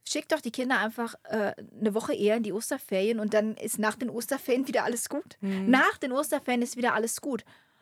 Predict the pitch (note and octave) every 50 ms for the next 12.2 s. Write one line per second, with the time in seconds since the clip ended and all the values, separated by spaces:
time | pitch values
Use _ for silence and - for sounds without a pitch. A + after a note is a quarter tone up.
0 | _ _ - A#3 A3 A#3+ B3 C4 D4 B3 - D4+ C#4 C4+ C#4+ D4+ D4 - _ _
1 | _ _ _ _ - - B3+ A#3 C4 D4 - - D4 D4 B3+ B3 G#3 F#3+ G3+ G3
2 | A3+ C#4 - - - _ _ _ _ _ _ _ - A3+ G#3+ - - - B3+ B3
3 | B3 - - A#3+ A3+ G#3 G3+ - - - C4 C#4+ - A#3+ G3+ G3+ F#3+ - G#3 G#3
4 | G3 G3+ G#3 G#3 - - A#3 - - A#3+ A#3+ - - A#3+ A#3 C4 D4 - - E4+
5 | E4 C4+ C4+ B3 A#3+ C#4 - - C4 A#3 A#3+ A3+ - - A#3 G#3 A3+ B3+ C#4+ D4
6 | C4 A#3+ G3+ G#3 G3+ A3+ A3+ A3+ A3 G#3+ G#3 G3+ G#3 - A#3+ C4 - - - G#3
7 | F#3+ F3 F3 F#3 G3+ B3 D#4 - - - - - - - - G3+ G#3+ G#3+ G#3 F#3+
8 | - - A#3 B3 C4+ B3 A#3+ - A3+ A3 A3 - - A3 G#3+ A3 C4 C4 B3+ A3+
9 | G3+ A3 A3+ - G#3+ G#3+ G#3 - G#3+ - - G3 - - B3+ C4+ C#4+ C#4 C4 B3+
10 | - A#3+ A#3+ - G#3 G3+ F#3+ G3 G#3 A#3+ C4+ A#3 B3+ B3 A3+ A3 A3+ A3 G#3+ G3+
11 | G3 - - - F#3+ - B3 C#4+ B3+ - B3 A3+ G#3 F#3 F#3+ - - - - G#3
12 | A3+ - -